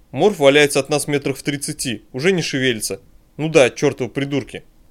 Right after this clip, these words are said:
Конечно, мы выглядели комично, продолжая забег, когда морф уже спекли. «Кругом, бегом, об стенку лбом, отставить, сам покажу. Зенит чемпион. Эй, медицина, че остановились? До финиша еще двадцать метров. Об забор не убейтесь. Вовка, засранец,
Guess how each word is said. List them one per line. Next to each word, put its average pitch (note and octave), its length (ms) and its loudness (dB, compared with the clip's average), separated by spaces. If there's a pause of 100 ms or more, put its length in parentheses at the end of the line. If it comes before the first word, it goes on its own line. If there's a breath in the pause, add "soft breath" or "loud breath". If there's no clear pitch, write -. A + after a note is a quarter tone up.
(140)
Конечно, E3 360 0
мы E3+ 80 2
выглядели D#3+ 360 -2
комично, E3 440 0
продолжая B2+ 460 2
забег, C3+ 340 -2
когда C3 240 2
морф D3 280 0
уже C3 140 -4
спекли. B2+ 540 -8 (400)
«Кругом, E3 640 0
бегом, E3 440 2
об C3+ 120 2
стенку F#3 380 -2
лбом, E3+ 300 2
отставить, C3+ 460 2
сам F#3 240 2
покажу. C3 560 -2 (260)
Зенит D3+ 380 -2
чемпион. F3+ 640 0 (320)
Эй, G3 160 4
медицина, F#3+ 540 -4
че G3+ 180 -2
остановились? G3 540 -4
До D#3+ 160 4
финиша G3+ 340 -6
еще G3 180 -2
двадцать F#3+ 400 -4
метров. F#3+ 340 -2 (520)
Об C3 140 -8
забор F3+ 400 0
не F#3+ 120 2
убейтесь. F#3 560 -2 (360)
Вовка, E3 400 2
засранец, F3 640 2